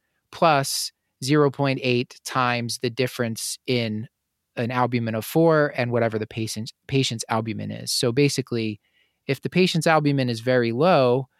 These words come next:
then you're gonna have a bigger correction, and, uh, it'll raise whatever your estimated calcium was.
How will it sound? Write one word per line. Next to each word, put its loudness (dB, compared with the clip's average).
then -2
you're 0
gonna 0
have 0
a -2
bigger -2
correction, -4
and, -6
uh, -4
it'll -2
raise -2
whatever 0
your 0
estimated -6
calcium -6
was. -12